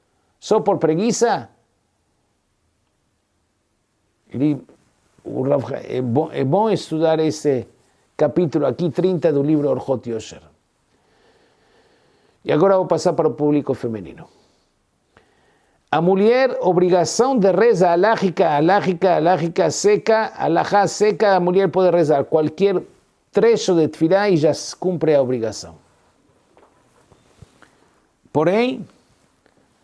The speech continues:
as mais virtuosas de Israel,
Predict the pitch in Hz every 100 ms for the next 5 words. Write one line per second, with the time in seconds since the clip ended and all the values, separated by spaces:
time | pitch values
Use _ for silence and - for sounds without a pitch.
0 | _ _ _ _ _ _ _ - 143 139
1 | 180 214 208 147 180 196 - 233 240 190
2 | 170 170 160 165 175 208 220 208